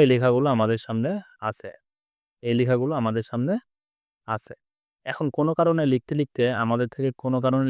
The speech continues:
লেখাগুলো ডিলিট হয়ে গেল। তো এই ডিলিট হয়ে যাওয়ার পরে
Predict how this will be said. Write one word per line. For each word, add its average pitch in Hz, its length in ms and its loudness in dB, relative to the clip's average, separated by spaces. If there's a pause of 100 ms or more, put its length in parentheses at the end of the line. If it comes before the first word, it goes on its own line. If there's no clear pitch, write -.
লেখাগুলো 123 420 0 (1900)
ডিলিট 131 440 4
হয়ে 107 160 0
গেল। 95 120 -4 (1080)
তো - 60 -14 (140)
এই 135 60 0 (100)
ডিলিট 147 360 4 (360)
হয়ে 139 280 2
যাওয়ার 147 300 4
পরে 117 200 0